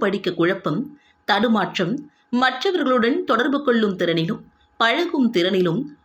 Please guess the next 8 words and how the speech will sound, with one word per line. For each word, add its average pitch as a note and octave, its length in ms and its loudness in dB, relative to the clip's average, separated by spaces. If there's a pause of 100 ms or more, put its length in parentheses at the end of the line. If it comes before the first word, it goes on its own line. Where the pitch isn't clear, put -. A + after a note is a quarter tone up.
(180)
பின்தங்கி D#4 600 0
இருக்கும் F#3+ 380 0
நிலை G3 180 2 (100)
உள்ளிட்ட D#3 280 -2 (520)
குறைபாடுகளில் C#4+ 800 2 (140)
இருந்து F#3 280 2 (520)
மாணவர்களை C#4+ 640 2 (260)
வெளிக்கொண்டு, F3+ 480 0